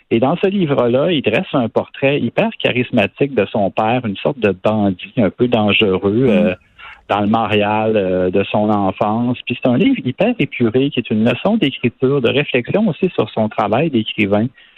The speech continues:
Speaker 1: Puis je me rappelle, lorsque j'ai lu ce livre-là, je me suis dit,
Speaker 2: Mais c'est une
Speaker 1: écoute,
Speaker 2: bébête,
Speaker 1: c'est
Speaker 2: hein. On sait pas trop, euh, dans quelle catégorie
Speaker 1: Non.
Speaker 2: le classer. On va pas dire ovni littéraire, tout le monde. On va pas le
Speaker 1: Mais c'est
Speaker 2: dire.
Speaker 1: un,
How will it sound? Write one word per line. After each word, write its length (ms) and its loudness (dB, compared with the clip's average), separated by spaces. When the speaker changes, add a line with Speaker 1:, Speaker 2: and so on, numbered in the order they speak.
Speaker 1:
Puis 100 0
je 80 2
me 60 2
rappelle, 500 2
lorsque 240 0
j'ai 140 0
lu 240 0
ce 60 2
livre-là, 360 2
je 80 -6
me 60 -2
suis 260 -6
dit, 200 0
Speaker 2:
Mais 80 4
c'est 140 0
une 140 4
Speaker 1:
écoute, 200 2
Speaker 2:
bébête, 240 0
Speaker 1:
c'est 40 2
Speaker 2:
hein. 120 2
On 100 0
sait 140 -2
pas 180 -2
trop, 380 0
euh, 340 0
dans 220 0
quelle 180 -2
catégorie 600 0
Speaker 1:
Non. 60 2
Speaker 2:
le 120 2
classer. 640 -2
On 60 4
va 120 2
pas 140 0
dire 160 0
ovni 220 0
littéraire, 580 0
tout 80 -4
le 80 2
monde. 400 0
On 60 0
va 120 2
pas 140 0
le 60 2
Speaker 1:
Mais 60 -2
c'est 40 -2
Speaker 2:
dire. 120 0
Speaker 1:
un, 20 -8